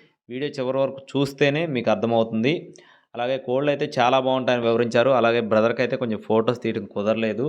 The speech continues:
క్వాలిటీలు మాత్రం చాలా బాగుంటాయని మరీ మరీ వివరించి చెప్పటం జరిగింది. చివరి వరకు స్కిప్ చేయకుండా చూడండి. అన్ని కలర్స్ ఉన్నాయి, నెమళ్ళు ఉన్నాయి,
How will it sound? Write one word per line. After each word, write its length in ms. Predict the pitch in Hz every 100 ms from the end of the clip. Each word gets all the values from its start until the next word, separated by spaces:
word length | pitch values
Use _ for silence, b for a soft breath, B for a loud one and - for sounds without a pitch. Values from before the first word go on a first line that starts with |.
| 165
క్వాలిటీలు 440 | - 104 110 113 113
మాత్రం 260 | 110 120 117
చాలా 300 | 104 101 110
బాగుంటాయని 480 | 110 110 104 113 107
మరీ 180 | 101 107
మరీ 220 | 104 104
వివరించి 480 | 98 98 107 104 101
చెప్పటం 400 | - 92 - 107
జరిగింది. 440 | 98 95 98 104 156 160 B B B _
చివరి 320 | - 131 151 147
వరకు 320 | 143 143 143
స్కిప్ 280 | 143 - 101
చేయకుండా 300 | 117 113 110 107
చూడండి. 380 | 107 104 104 139
అన్ని 260 | 113 113 117
కలర్స్ 320 | 113 110 113
ఉన్నాయి, 300 | 107 104 107
నెమళ్ళు 360 | 110 101 104 107
ఉన్నాయి, 320 | 107 104 104